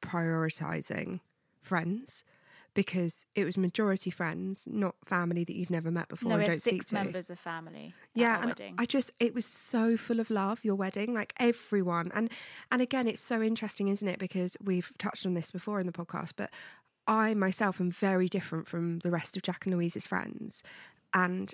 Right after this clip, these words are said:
Speaker 1: they were so warm and so accepting. And I was so nervous. I thought, "I'm gonna have to change and try and be a different version of myself."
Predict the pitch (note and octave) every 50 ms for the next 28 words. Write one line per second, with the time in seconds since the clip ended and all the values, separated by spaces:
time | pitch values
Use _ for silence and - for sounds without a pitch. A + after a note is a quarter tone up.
0 | - - G3 F#3+ F#3+ F#3+ F3+ - - - - - A3 G#3 A#3+ C#4 C4+ A#3 G#3 F#3+
1 | F3 F3 E3+ E3+ F3 F3 - - F#3+ F#3 - - - - A3 G#3 A3+ B3+ B3 B3
2 | - - F#3 F3+ - - - - F#3 F3 F3+ - - A3+ B3+ C#4+ C#4 - - -
3 | - B3+ B3+ C4+ C#4 C4 C4+ C4 C4 C4 B3 A3 - - - G3+ - A#3+ G#3+ G#3
4 | - - - - - - - - - B3 A3+ A3 G#3+ G#3+ - - - - - G3
5 | G#3+ G#3+ G#3 G#3 G3+ G3 - F#3+ F#3+ - - G#3 F#3+ G3 G3 G3 F#3 - - -
6 | - F3+ - G#3+ A3+ A3+ - - F3+ E3 E3 E3 - E3+ E3+